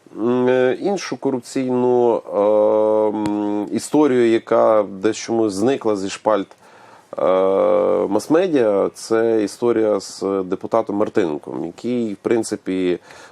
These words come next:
зробив благородний жест, він склав депутатські повноваження,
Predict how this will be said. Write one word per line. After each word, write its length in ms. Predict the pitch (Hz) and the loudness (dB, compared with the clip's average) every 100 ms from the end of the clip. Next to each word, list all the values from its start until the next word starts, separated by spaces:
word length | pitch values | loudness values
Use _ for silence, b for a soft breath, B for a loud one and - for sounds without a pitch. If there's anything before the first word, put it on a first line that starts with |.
| - | -6
зробив 340 | 101 117 139 | -4 0 0
благородний 580 | 110 113 113 113 101 117 | 2 2 2 2 2 0
жест, 480 | 156 202 202 - 135 | 2 0 -4 -10 -4
він 720 | 127 120 110 107 101 98 95 | 0 0 0 0 0 -2 -4
склав 400 | - - 107 95 | -6 -2 0 0
депутатські 560 | 90 - 98 95 - 101 | -4 -6 -2 -2 -2 -10
повноваження, 720 | - 107 143 196 175 143 120 | -6 -2 2 0 2 0 -2